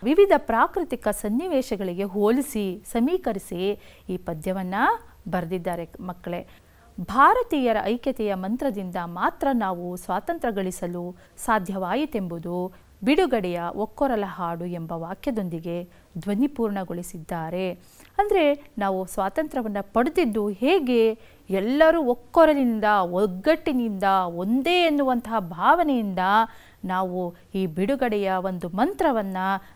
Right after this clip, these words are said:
ಜಪಿಸಿ ನಾವು ಸ್ವತಂತ್ರವನ್ನ ಪಡೆದ್ವು. ಹಾಗಂತ ಹೇಳ್ತಾ ಇದಕ್ಕೆ ಅವರು ತಮ್ಮ ಧ್ವನಿಯನ್ನ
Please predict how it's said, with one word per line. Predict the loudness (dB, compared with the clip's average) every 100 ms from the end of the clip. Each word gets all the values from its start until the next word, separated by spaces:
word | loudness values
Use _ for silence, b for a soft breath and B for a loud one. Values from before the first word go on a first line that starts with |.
| -2
ಜಪಿಸಿ | 0 0 -2 -2 -4 -2 -6 B -16 -10
ನಾವು | -8 -4 -2 -2
ಸ್ವತಂತ್ರವನ್ನ | -2 -4 -4 -4 -4 -4 -4 -2 -2 -2
ಪಡೆದ್ವು. | -2 -2 -4 -4 -4 -4 -8 B B B -4
ಹಾಗಂತ | -4 -4 -4
ಹೇಳ್ತಾ | -4 2 4 4 2 2 2 -2 B -10
ಇದಕ್ಕೆ | -8 -6 -8 -2 -2
ಅವರು | -2 -4 -4 0 -2
ತಮ್ಮ | -2 -4 -4
ಧ್ವನಿಯನ್ನ | -8 -8 -4 -2 0 -2